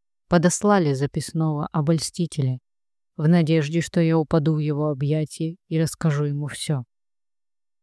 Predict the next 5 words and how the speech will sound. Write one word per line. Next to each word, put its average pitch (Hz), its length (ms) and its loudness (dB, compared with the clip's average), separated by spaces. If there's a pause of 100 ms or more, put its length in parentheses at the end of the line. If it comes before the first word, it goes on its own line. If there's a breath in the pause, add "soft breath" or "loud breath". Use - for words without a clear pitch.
(1200)
«Когда 156 320 2
речь 151 260 2
идет 143 240 -2
о 143 120 0
вас, 139 340 -6